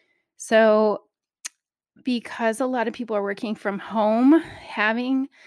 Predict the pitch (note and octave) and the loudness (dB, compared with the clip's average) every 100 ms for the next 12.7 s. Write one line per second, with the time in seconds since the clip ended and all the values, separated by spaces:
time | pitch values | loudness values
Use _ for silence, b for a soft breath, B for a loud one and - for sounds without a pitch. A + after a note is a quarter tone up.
0 | b b - - G#3+ C#4+ D#4 D4+ D4 C#4+ | b b -12 -6 0 2 4 4 4 4
1 | C#4+ C4 C4 A3 G#3 A3 G#3+ - G#3 G#3+ | 0 0 -2 0 0 -2 -6 -10 -8 -6
2 | G#3 G3 G3+ A3 - G3 F#3+ G3 G3 G3 | -6 -6 -6 -8 -6 -8 -6 -6 -4 -6
3 | - - F#3+ A3 A3 G#3+ G#3 G#3 G#3 G3 | -10 -12 -6 -4 -2 -2 -2 -2 -2 -4
4 | G3+ - - - G#3+ G#3 - F#3+ - _ | -6 -8 -10 -8 -6 -8 -10 -12 -14 _
5 | _ _ - A#3+ - G#3 G3+ - G3 A3+ | _ _ -10 -10 -4 -4 -4 -4 -8 -6
6 | G3+ G3+ G3+ G3+ - A3 G#3+ - G#3 G3+ | -4 -4 -2 -4 -2 -2 -2 -4 -4 -4
7 | G3 G3+ - B3+ A3+ A3+ G3+ - G#3 G#3 | -4 -8 -6 -2 0 0 -4 -6 -6 -4
8 | A3+ B B B B B A#3 G#3 - - | -6 B B B B B -2 -2 -4 -8
9 | G#3+ F#3+ G#3+ G#3 G#3 G3+ - - - G#3+ | -6 -2 0 2 0 -2 -10 -10 -6 -6
10 | G#3 - G3+ G#3 A#3 - B3+ - C#4+ - | -6 -8 -6 -6 -6 -6 -6 -4 -2 0
11 | D4+ D#4 D4+ - G#3+ G#3 G#3 G#3 G#3+ - | 2 2 0 2 0 0 0 -2 -4 -10
12 | - B - - F#3+ G3 | -20 B -20 -12 -8 -8